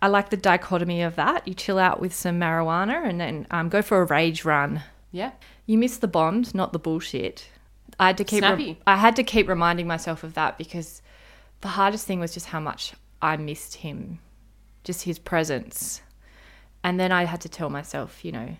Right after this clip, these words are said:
Speaker 1: it's just that bond that's getting cut. And
Speaker 2: Mm.
Speaker 1: now I have to say that we've been apart for a little while. It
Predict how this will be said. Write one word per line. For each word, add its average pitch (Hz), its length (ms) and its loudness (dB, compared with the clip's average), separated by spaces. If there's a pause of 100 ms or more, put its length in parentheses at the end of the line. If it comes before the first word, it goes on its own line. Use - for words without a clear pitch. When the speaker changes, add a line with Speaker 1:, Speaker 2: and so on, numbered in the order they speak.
(100)
Speaker 1:
it's - 160 -14
just 180 220 -6
that - 200 -4
bond 143 460 -2
that's - 240 -6
getting 151 280 -4
cut. 214 380 0 (300)
And 170 160 0
Speaker 2:
Mm. - 40 -2
Speaker 1:
now 151 400 2 (360)
I 165 80 0
have 165 220 0
to 175 100 -10
say 151 300 0
that - 180 -4
we've 160 260 -12
been 160 140 -2
apart 151 400 -2
for 165 100 -8
a - 20 -4
little 147 200 -6
while. 143 280 -4
It - 100 -14